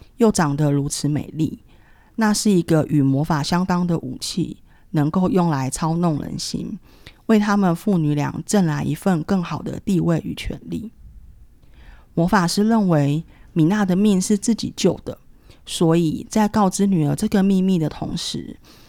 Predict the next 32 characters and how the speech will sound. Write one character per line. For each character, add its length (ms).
他 120
也 180
要 180
求 200
女 200
儿 180
偿 320
还 240
这 140
一 80
份 200
恩 240
情。 360
魔 160
法 220
师 240
要 180
求 220
米 140
娜 240
跟 180
自 160
己 260
一 80
起 220
离 160
开 260
南 220
方 200
的 140
故 220
乡， 400